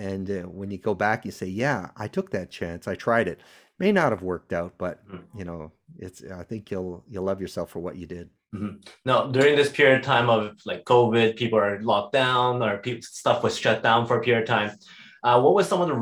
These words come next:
Speaker 2: risks that you took that allowed you to overcome and navigate through this, uh, difficult time?
Speaker 1: I think the, uh,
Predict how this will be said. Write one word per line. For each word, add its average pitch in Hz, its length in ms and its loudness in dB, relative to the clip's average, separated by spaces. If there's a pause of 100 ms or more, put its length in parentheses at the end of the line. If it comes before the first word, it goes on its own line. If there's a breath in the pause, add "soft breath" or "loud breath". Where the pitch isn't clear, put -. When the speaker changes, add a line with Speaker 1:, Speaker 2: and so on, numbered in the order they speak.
Speaker 2:
risks - 240 -6
that 123 220 0
you 135 120 -4
took 135 320 -4 (600)
that 123 280 2
allowed 120 460 2
you 127 100 0
to 113 460 -2
overcome 117 480 -2
and 104 100 -4
navigate 101 540 -2
through 101 180 0
this, 92 360 -4
uh, 92 260 0 (100)
difficult 98 260 -4
time? 92 180 -4 (1500 soft breath)
Speaker 1:
I 123 40 -8
think 277 260 -8
the, 123 460 4
uh, 95 200 -2